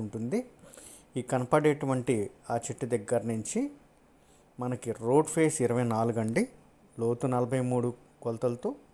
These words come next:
నూట పదహారు గజాలు. ఈ కనపడేటువంటి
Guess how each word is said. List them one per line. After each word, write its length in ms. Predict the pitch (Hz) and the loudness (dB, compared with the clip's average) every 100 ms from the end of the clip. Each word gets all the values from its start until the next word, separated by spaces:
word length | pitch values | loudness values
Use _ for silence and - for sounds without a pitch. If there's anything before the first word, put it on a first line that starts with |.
| - _ _ _ - | -20 _ _ _ -12
నూట 160 | 110 113 117 | -6 -4 -2
పదహారు 400 | 120 110 120 117 110 | -2 0 0 0 -2
గజాలు. 420 | 110 120 131 135 214 - _ _ _ _ _ _ _ _ _ _ _ _ - | -2 2 2 2 -2 -12 _ _ _ _ _ _ _ _ _ _ _ _ -14
ఈ 20 | 113 | -8
కనపడేటువంటి 840 | 127 120 131 131 123 120 117 127 | -4 0 2 2 -2 -4 -4 -4